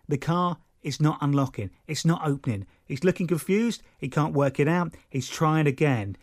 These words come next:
He's starting to get a little bit angry. It's a new car. He's probably a bit upset. He can't get in.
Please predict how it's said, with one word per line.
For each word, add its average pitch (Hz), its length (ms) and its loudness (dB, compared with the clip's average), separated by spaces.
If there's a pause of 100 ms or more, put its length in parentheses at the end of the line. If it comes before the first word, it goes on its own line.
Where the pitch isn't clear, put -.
(120)
He's 147 160 -2
starting 262 280 0
to 196 100 -2
get 214 240 0
a 165 80 0
little 208 440 2
bit 180 180 2
angry. 180 460 2 (160)
It's - 100 -8
a 165 60 2
new 185 240 4
car. 185 380 0 (200)
He's 143 140 -6
probably 196 220 2
a 175 40 6
bit 180 200 0
upset. 165 480 -4 (260)
He 151 80 -2
can't 156 320 2
get 139 140 2
in. 170 200 2